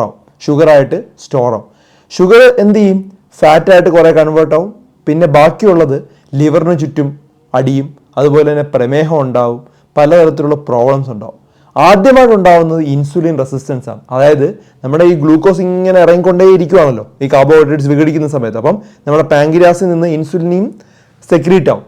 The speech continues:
ഇതിനെ കൺട്രോൾ ചെയ്യാനായിട്ട്. ഒരു ലിമിറ്റ് എത്തിക്കഴിഞ്ഞാൽ പിന്നെ ഇൻസുലിൻ വർക്ക് ചെയ്യാത്ത അവസ്ഥയും, അതിനാണ് ഇൻസുലിൻ റെസിസ്റ്റൻസ് എന്ന് വിളിക്കുന്നത്. ഇൻസുലിൻ റെസിസ്റ്റൻ്റ് അടുത്ത സ്റ്റേജ് എന്ന് പറഞ്ഞാൽ ഡയബറ്റീസ് ആണ്. ഡയബറ്റീസ്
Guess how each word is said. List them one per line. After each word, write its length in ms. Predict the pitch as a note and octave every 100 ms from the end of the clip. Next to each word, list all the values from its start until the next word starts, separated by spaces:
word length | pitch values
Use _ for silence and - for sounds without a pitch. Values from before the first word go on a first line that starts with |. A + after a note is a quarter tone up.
| C#3
ഇതിനെ 160 | D#3+ D#3
കൺട്രോൾ 280 | D3+ D#3 D#3+
ചെയ്യാനായിട്ട്. 340 | C#3+ A#2 G#2+ - _ _ _ D#3+
ഒരു 80 | A3 G3+
ലിമിറ്റ് 300 | G#3 G#3+ A#3
എത്തിക്കഴിഞ്ഞാൽ 480 | A3+ F#3 E3+ C#3 D#3+ -
പിന്നെ 180 | - E3+ D#3+
ഇൻസുലിൻ 340 | D3 G3 F3+ C3
വർക്ക് 180 | C3+ -
ചെയ്യാത്ത 240 | F3 C3 C3+
അവസ്ഥയും, 320 | A#2+ - G#2+ -
അതിനാണ് 280 | C#3+ F3+ E3 D3
ഇൻസുലിൻ 400 | D3+ D3 F3+ E3+ C#3
റെസിസ്റ്റൻസ് 440 | C#3+ E3 G3+ F3
എന്ന് 100 | D#3+ B2+
വിളിക്കുന്നത്. 300 | A2 G2 - _ _ _ -
ഇൻസുലിൻ 280 | F3+ A#3 A#3 G3+
റെസിസ്റ്റൻ്റ് 440 | A3 A3+ A#3 A3+ F#3
അടുത്ത 240 | G3+ A#3+ A#3
സ്റ്റേജ് 240 | A3 G#3 A3
എന്ന് 100 | G#3
പറഞ്ഞാൽ 220 | G3 G#3+ D#3+
ഡയബറ്റീസ് 420 | D3 D3 C#3 A#2+ G#2+
ആണ്. 80 | - _ _ -
ഡയബറ്റീസ് 420 | C#3+ D#3 F#3+ G#3